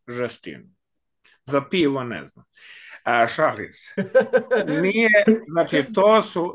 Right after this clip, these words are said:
Speaker 1: e, i sada, ti zaveti, oni su bili vremenski ograničeni. Kod nekoga moglo da bude mesec dana, moglo bi godinu dana, deset godina, doživotno.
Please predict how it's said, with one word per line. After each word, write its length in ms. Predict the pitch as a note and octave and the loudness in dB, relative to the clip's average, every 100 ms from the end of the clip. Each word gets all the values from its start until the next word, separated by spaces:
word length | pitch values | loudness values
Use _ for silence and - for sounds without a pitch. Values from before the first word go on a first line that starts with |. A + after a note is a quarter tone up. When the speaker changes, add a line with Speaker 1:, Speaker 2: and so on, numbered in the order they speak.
| C#3 | -6
Speaker 1:
e, 240 | C#3 C3+ - _ | -6 -6 -12 _
i 160 | C3+ C3+ | -10 -6
sada, 520 | - E3+ D#3 G2 E2+ F#2+ _ _ _ _ _ _ | 0 0 0 -4 -8 -20 _ _ _ _ _ _
ti 240 | - F3+ | -4 -2
zaveti, 640 | C#3 C#3+ C3+ D#3 F3 G#3+ A3 | 0 0 0 0 -2 -6 -8
oni 280 | D#3 G3+ G3+ | -6 -6 -6
su 200 | F#3 D3+ | -6 -4
bili 440 | C#3+ E3 G3 G3+ | -2 -2 -2 -4
vremenski 720 | D3+ E3+ F#3 F#3 D#3+ - - | -2 -2 0 -2 -4 -8 -4
ograničeni. 840 | E3 D3 D3 B2+ F#2 - - C2+ _ _ _ _ _ | -2 -2 -4 -4 -8 -14 -16 -18 _ _ _ _ _
Kod 180 | C3 D3 | -6 -2
nekoga 380 | D#3 D3 C#3+ | -2 -2 -4
moglo 260 | D3 D3 C#3 | -2 -2 -2
da 60 | C#3 | -4
bude 260 | D3 C#3 | -4 -6
mesec 460 | C3+ C3 A#2+ C#3 A#2+ | -6 -6 -4 -6 -8
dana, 380 | B2 B2 B2 B2 | -6 -6 -6 -6
moglo 220 | A#2 B2 | -8 -8
bi 120 | A#2+ A#2+ | -8 -2
godinu 480 | B2 A2+ A#2+ A2+ | 0 0 -2 -8
dana, 420 | A2 A#2 A2+ A2 G2 | -8 -8 -8 -10 -8
deset 480 | B2 A#2 - G2+ | -6 -6 -8 -12
godina, 600 | A#2 A2+ G#2 A2 G#2+ G#2+ - _ _ | -8 -6 -6 -10 -10 -12 -16 _ _
doživotno. 760 | G#2 A2 F#2+ E2+ C#2+ C2 _ | -12 -8 -8 -10 -18 -20 _